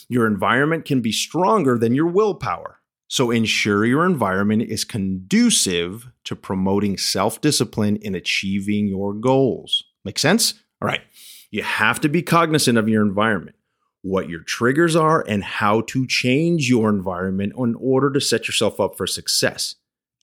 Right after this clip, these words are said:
As the saying goes, "Out of sight, out of mind." It works. Point number three, create a goal, challenge,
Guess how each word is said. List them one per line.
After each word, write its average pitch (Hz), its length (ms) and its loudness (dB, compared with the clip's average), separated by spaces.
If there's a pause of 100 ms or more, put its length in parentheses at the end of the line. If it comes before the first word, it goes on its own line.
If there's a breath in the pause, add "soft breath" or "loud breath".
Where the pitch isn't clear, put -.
As 90 220 -4
the 104 80 0
saying 127 340 2
goes, 120 520 2 (540)
"Out 92 140 0
of 120 80 2
sight, 117 400 2 (460)
out 92 140 0
of 92 60 0
mind." 92 300 -2 (120)
It 95 200 -6
works. - 420 -4 (840)
Point 127 340 -2
number 147 280 2
three, 147 520 0 (300)
create 131 720 2
a 131 140 2
goal, 131 800 2
challenge, 131 640 0